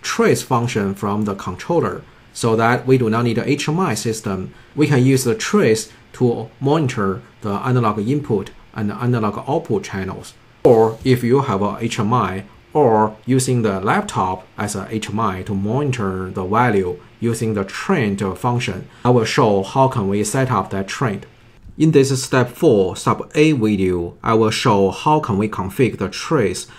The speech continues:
how we can use this, uh, built-in function inside the controller.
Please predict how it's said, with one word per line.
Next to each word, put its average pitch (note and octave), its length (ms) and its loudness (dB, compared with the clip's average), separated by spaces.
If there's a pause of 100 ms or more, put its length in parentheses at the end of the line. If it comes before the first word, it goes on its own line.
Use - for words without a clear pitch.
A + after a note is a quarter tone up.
(160)
how D3+ 220 6
we C3+ 100 6
can A2 160 2
use G#2+ 300 2
this, G#2+ 200 0
uh, F#2+ 160 0
built-in A#2+ 560 0
function B2 540 -2
inside G#2 400 0
the F2 160 -4
controller. G2+ 600 -2